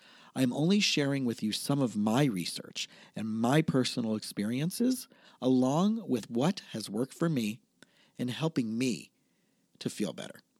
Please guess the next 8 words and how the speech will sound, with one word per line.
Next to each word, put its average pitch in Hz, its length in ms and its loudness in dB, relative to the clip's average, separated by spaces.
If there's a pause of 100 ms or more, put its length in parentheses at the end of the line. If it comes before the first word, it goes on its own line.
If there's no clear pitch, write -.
(680)
So, - 340 -4 (300)
please 175 300 2
consult 185 440 4
your 120 220 0
medical 110 460 -2
professionals 127 760 0
for - 160 -6
assessment, 117 680 -4